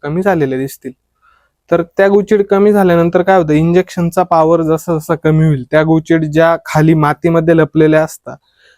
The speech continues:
गोचिड ही खाली एक इंचापर्यंत जाऊन बसते. तर, अ, त्यावेळेस काय होतं, गोचिड जी, अ, खाली जाऊन बसलेली असते, इंजेक्शनचा पॉवर जेव्हा एकवीस दिवसानंतर, महिन्यानंतर कमी होतो, तेव्हा ती गोचिड पुन्हा गायांवर तुम्हाला दिसते.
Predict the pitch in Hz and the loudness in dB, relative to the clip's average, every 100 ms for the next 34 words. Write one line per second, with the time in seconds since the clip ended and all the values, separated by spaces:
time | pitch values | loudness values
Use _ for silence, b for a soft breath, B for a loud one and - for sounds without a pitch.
0 | _ 147 156 160 175 180 - 160 151 156 | _ -2 0 2 2 0 0 2 2 2
1 | 160 151 156 143 147 147 151 151 147 147 | -2 -2 -4 -2 -2 -2 0 0 0 -2
2 | 151 - - 127 _ _ _ _ _ _ | -4 -6 -12 -16 _ _ _ _ _ _
3 | _ 147 151 156 156 156 165 175 185 - | _ 2 4 4 2 2 2 2 2 0
4 | 190 185 156 156 156 165 180 190 175 180 | 0 0 2 0 2 0 0 -2 0 0
5 | 196 190 - - 156 156 151 - 170 175 | 2 0 -4 -4 0 2 0 0 2 2
6 | 175 170 170 175 151 156 - 151 160 175 | 2 0 0 0 0 0 -2 -2 -2 -2
7 | 170 160 160 156 156 160 156 156 156 151 | -6 -6 -2 0 2 0 0 0 0 0
8 | 147 147 160 156 151 156 151 143 135 139 | -2 -4 -6 -4 -4 -4 -6 -6 -6 -8
9 | 143 151 156 151 147 165 170 185 202 160 | -8 -6 -6 -6 -6 -6 -2 2 2 0
10 | - _ b b b b - 160 180 190 | -6 _ b b b b -2 2 2 2
11 | 180 180 190 185 185 180 180 175 165 160 | 2 0 0 -2 -2 0 0 0 -2 -2
12 | 151 151 151 147 143 165 180 - | -4 -4 -6 -4 -4 -2 -4 -8